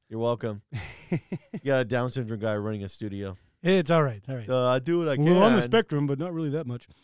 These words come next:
Speaker 2: <laughs> Um,
Speaker 1: I just like to roll up turds and eat 'em.
Speaker 2: <laughs> When you have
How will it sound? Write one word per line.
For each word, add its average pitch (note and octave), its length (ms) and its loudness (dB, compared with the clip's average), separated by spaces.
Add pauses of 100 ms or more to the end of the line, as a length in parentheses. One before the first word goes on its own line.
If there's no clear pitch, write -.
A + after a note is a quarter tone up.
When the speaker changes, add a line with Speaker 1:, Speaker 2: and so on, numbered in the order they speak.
Speaker 2:
<laughs> - 140 -18 (400)
Um, E3 520 2 (180)
Speaker 1:
I G#2+ 60 -10
just A2+ 160 -4
like A#2+ 140 -4
to A2 80 -8
roll G#2+ 160 -2
up G2 120 -8
turds G#2+ 320 -6
and F2+ 100 -14
eat G2+ 120 -10
'em. F2+ 180 -14
Speaker 2:
<laughs> A#2+ 80 -4 (2500)
When G3+ 220 4
you F#3+ 200 6
have A#3 600 0